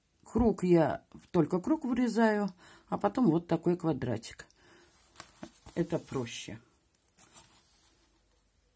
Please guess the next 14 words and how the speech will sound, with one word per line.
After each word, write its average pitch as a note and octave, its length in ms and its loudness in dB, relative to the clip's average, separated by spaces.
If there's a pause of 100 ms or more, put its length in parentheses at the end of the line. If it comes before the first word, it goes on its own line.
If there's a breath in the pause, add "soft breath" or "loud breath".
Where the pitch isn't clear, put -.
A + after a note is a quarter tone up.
(760 loud breath)
Потом C4+ 280 0
я G3 180 6
отмеряю E3+ 720 4 (680 soft breath)
цепочку B3 760 2
или D#3+ 260 4
ленточку, A3+ 840 0
или D#3+ 180 2
ниточку. G#3+ 640 0
Вот F#3+ 180 -4
так F3+ 240 -4
отмеряю, F3 580 2
сколько D#3+ 340 -2
мне C3+ 200 0
нужно. A#3 520 0